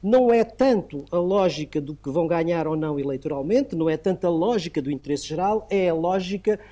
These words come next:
da sua identidade política. Estes são dois partidos que foram sempre ao longo do tempo partidos que se identificaram como partidos de protesto, como partidos de oposição, e que,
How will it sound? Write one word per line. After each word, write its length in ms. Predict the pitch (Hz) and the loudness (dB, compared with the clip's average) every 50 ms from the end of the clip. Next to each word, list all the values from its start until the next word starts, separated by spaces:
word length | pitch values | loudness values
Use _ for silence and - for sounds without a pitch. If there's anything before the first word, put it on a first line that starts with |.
| - - _ | -20 -14 _
da 180 | 147 139 185 185 | 0 2 2 2
sua 320 | 190 - - 196 196 190 | 2 0 -4 0 0 2
identidade 640 | 185 165 135 175 180 170 - 160 143 147 147 143 - - - | 0 2 0 -2 -2 -2 -4 -4 -4 -4 -4 -4 -6 -12 -20
política. 440 | - - 113 - - - - - | -20 -20 -20 -20 -20 -12 -8 -8
Estes 160 | 160 - - - | -6 -6 -4 -4
são 120 | 165 165 | -4 0
dois 220 | 156 190 226 214 | 4 4 4 4
partidos 640 | 220 - - 202 165 - - 214 214 180 143 - - | 2 0 0 0 0 0 -2 0 0 0 -2 -4 -12
que 380 | - - - 208 202 175 135 - - - - | -14 -6 -2 2 2 2 2 0 -4 -14 -20
foram 320 | - - 196 190 180 175 160 | -6 0 0 2 2 2 -2
sempre 400 | - - - 233 220 - - 196 | -4 -2 0 0 0 2 0 0
ao 100 | 190 190 | 0 2
longo 240 | 190 196 190 180 160 | 2 2 0 0 -4
do 80 | 185 | -8
tempo 320 | - - 190 180 147 - - | -4 0 0 0 0 -4 -10
partidos 640 | - - 170 165 160 - 214 202 175 131 - - - - - - - - | 0 0 0 0 0 -2 -2 -2 -2 -2 -6 -12 -14 -16 -20 -20 -20 -4
que 100 | - 214 | -2 0
se 380 | 202 - - - 226 233 220 180 - 185 | 0 0 -2 0 0 2 2 2 2 2
identificaram 800 | 165 180 202 175 - - 196 180 - 208 208 196 190 180 170 143 | 2 2 2 2 0 -6 -10 -6 -2 0 2 2 2 0 -2 -2
como 220 | - 160 156 143 | -6 -6 -6 -6
partidos 440 | - - 170 151 - 151 127 123 117 | -6 -6 -6 -6 -6 -10 -12 -12 -14
de 60 | - | -14
protesto, 640 | - - 139 135 - 190 226 247 240 - - 294 | -12 -12 -12 -4 0 2 2 2 2 0 -4 -6
como 240 | 285 - 160 139 135 | -6 -6 -8 -8 -8
partidos 500 | - - 151 139 - 160 151 131 127 127 - - | -6 -6 -6 -6 -4 -6 -6 -6 -8 -14 -16 -2
de 100 | 117 170 | 0 0
oposição, 840 | 151 - - 151 139 117 151 151 - - 202 202 226 254 294 285 - - - - - - - - | 0 2 0 -6 -6 -4 -4 -4 -2 0 2 4 4 4 2 2 -2 -8 -18 -20 -20 -20 -20 -2
e 160 | - 226 233 | 4 4 4
que, 380 | 226 233 - 233 294 339 339 | 4 4 4 4 6 6 4